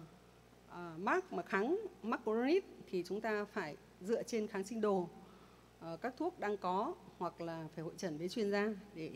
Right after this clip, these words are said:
điều trị. Thế thì, ờ, A D S A và A T S cũng đã phân tầng điều trị cho các cái nhóm bệnh nhân, à, mắc phổi, bệnh phổi, à, do avium complex. Cái nội dung ghi nhớ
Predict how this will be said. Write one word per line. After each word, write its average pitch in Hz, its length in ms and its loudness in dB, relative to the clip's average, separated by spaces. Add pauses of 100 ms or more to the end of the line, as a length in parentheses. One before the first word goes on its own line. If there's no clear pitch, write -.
(100)
điều 165 160 0
trị. 220 220 2 (640)
Thế 269 80 0
thì, 220 320 2
ờ, 180 240 4 (1500)
A 240 180 6
D - 20 4
S 262 160 8
A 233 240 6
và 196 140 0
A 214 100 0
T 226 120 -2
S 339 400 2
cũng - 140 0
đã - 100 0
phân 254 220 4
tầng 226 260 8 (240)
điều 190 160 4
trị 226 260 0 (460)
cho 214 160 2
các 285 240 0
cái 254 200 2 (220)
nhóm 208 380 6
bệnh 214 180 2
nhân, 214 280 4 (320)
à, 170 120 -4
mắc 220 240 0
phổi, 196 160 -2 (180)
bệnh 196 200 2
phổi, 170 300 2 (120)
à, 160 340 -6 (480)
do 196 400 2
avium 202 460 0
complex. 196 440 2 (2000)
Cái 381 120 10
nội 285 260 12
dung 294 260 6
ghi 302 180 8
nhớ 262 360 10